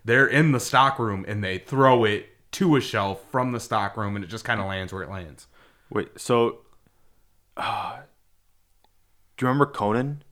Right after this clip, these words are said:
Speaker 2: Or
Speaker 1: The Barbarian?
Speaker 2: No, no, no. Or Conan?
Speaker 1: O'Brien?
Speaker 2: No, no. Conan. The
Speaker 1: Which c-, uh, those
Speaker 2: fucking,
Speaker 1: are the two
Speaker 2: the, the
Speaker 1: Conan.
Speaker 2: wrestler. The wrestler. The, he was part of the
Speaker 1: Oh,
Speaker 2: L W O?
Speaker 1: the, yeah, the Mexican Conan.
Speaker 2: Was he the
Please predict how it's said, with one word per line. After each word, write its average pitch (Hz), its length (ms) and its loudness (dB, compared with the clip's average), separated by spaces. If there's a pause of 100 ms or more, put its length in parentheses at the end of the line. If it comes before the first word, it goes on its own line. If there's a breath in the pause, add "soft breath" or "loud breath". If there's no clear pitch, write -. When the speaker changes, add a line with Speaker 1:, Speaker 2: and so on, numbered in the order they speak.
(760)
Speaker 2:
Or 101 220 2
Speaker 1:
The 95 40 2
Barbarian? 104 560 -2
Speaker 2:
No, 135 140 6
no, 127 100 4
no. 104 200 2 (100)
Or 110 220 2
Conan? 123 420 4
Speaker 1:
O'Brien? 120 480 2 (180)
Speaker 2:
No, 139 140 4
no. 120 140 6
Conan. 113 540 2
The 107 680 4 (140)
Speaker 1:
Which 143 240 0 (100)
c-, 208 60 2 (100)
uh, 143 80 -2
those 139 220 6
Speaker 2:
fucking, 190 140 12
Speaker 1:
are 196 80 10
the 190 60 4
two 185 60 8
Speaker 2:
the, 196 120 12
the 190 40 12
Speaker 1:
Conan. 185 160 12
Speaker 2:
wrestler. 233 280 12
The 156 140 6
wrestler. 151 500 8 (100)
The, 143 680 10
he 165 80 4
was 151 140 8
part 165 220 10
of 156 160 8
the 160 240 10
Speaker 1:
Oh, 247 160 12
Speaker 2:
L 165 180 12
W 165 320 12
O? 170 200 12
Speaker 1:
the, 170 40 4
yeah, 185 320 12
the 127 300 6
Mexican 147 440 2
Conan. 107 360 -2
Speaker 2:
Was 147 240 12
he 185 300 4
the 131 380 8